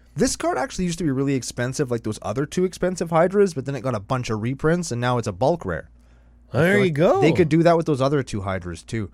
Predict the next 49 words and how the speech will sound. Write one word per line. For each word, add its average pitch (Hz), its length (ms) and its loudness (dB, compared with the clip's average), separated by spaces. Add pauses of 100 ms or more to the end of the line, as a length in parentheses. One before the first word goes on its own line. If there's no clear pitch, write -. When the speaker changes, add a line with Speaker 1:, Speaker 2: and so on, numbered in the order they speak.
(100)
Speaker 2:
Yeah, 170 160 2
but 127 100 -4
they 127 60 0
won't. 92 220 -6 (140)
Speaker 1:
This 180 180 4
is 185 100 0
one 170 120 6
of 160 80 4
my 143 100 2
favorite 143 480 -2
card 113 400 0
names. 92 480 -8 (420)
Savage 135 800 -2
Beating. 113 440 -6
Speaker 2:
Savage 156 800 0 (160)
Beating. 131 520 2 (760)
Speaker 1:
I 156 80 2
feel 202 120 4
like 240 140 4
in 208 80 0
every 151 300 2
deck 131 240 2
I 131 140 0
own, 110 500 -4
I 127 140 0
play 120 280 -4
this 120 240 -4
card, 120 340 0
even 127 280 -4
though 123 140 0
in 117 260 -4
no 123 240 0
decks 117 320 -2
that 113 120 -4
I 107 120 0
own 95 240 -6
do 95 100 -6
I 92 80 -4
play 95 240 -8
this 87 180 -10
card. 82 340 -12
Speaker 2:
Look 156 320 6
at 240 60 8
the 160 80 4
price 175 360 2
tag 170 200 4
on 131 180 2
that 143 260 -2
guy. 107 300 -2